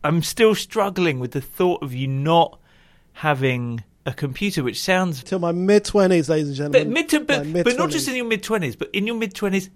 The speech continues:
Speaker 1: as a designer. That's the, you know, sure, not everybody has a computer. I get that. I don't want to sound like, <laughs> but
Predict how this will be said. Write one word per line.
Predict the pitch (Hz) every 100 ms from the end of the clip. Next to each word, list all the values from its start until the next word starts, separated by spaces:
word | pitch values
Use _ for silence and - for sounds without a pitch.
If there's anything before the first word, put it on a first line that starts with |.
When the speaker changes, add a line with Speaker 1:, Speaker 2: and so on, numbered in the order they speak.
| _
Speaker 1:
as | 156 185 185
a | 185
designer. | 175 180 151 135 151 160 165 135 90 - _ -
That's | 185 208 - -
the, | - 170 156 143 - _ -
you | 233
know, | 185 165
sure, | - 240 220
not | 160 160
everybody | 190 170 - 156
has | 139 143 147
a | 143
computer. | 147 131 151 139 104 98 -
I |
get | 131 156 -
that. | 139 160
I |
don't | - 143
want | 127
to | 131
sound | 135 127
like, | 120 120 - - - - - - - _
<laughs> | _ _ _ _ _ _ -
but | 190